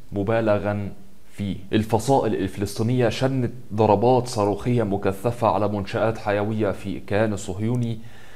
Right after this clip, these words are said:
بينها مطارات، وتم اعتراض معظم الصواريخ، لكن الهجمات والاشتباكات أسفرت عن مقتل حداشر من الكيان الصهيوني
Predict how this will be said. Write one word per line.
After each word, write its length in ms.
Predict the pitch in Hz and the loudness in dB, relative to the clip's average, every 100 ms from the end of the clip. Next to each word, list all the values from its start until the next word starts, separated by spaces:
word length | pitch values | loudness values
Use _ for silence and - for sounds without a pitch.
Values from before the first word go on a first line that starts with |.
| - | -4
بينها 520 | - 98 101 117 117 104 | 0 2 4 2 4 2
مطارات، 600 | 90 - 101 113 120 - - | 0 0 2 4 2 -2 -10
وتم 280 | - 127 127 | -2 2 6
اعتراض 680 | 113 107 117 123 127 120 107 | 4 4 2 4 4 2 0
معظم 460 | 113 123 120 113 | 2 2 4 2
الصواريخ، 640 | 98 - 104 104 117 98 - | 0 0 2 4 2 -2 -6
لكن 300 | 90 92 - | -4 -2 -2
الهجمات 560 | 98 98 101 104 110 110 | -2 0 0 2 2 2
والاشتباكات 800 | 92 92 101 98 95 117 123 123 - - - - | -2 -2 0 0 2 0 0 -2 -10 -12 -12 -4
أسفرت 600 | - - - 127 117 - | -2 -2 2 4 4 0
عن 480 | - 101 123 113 90 82 | -6 0 2 2 -2 2
مقتل 640 | 120 123 - 123 127 123 | 2 2 0 2 2 -2
حداشر 680 | 127 101 101 127 123 110 95 | -4 -4 2 2 2 -2 -4
من 140 | 80 | -6
الكيان 400 | 80 - 101 107 | -8 -2 0 0
الصهيوني 680 | 98 98 95 117 120 117 | -2 -4 -2 -2 0 -2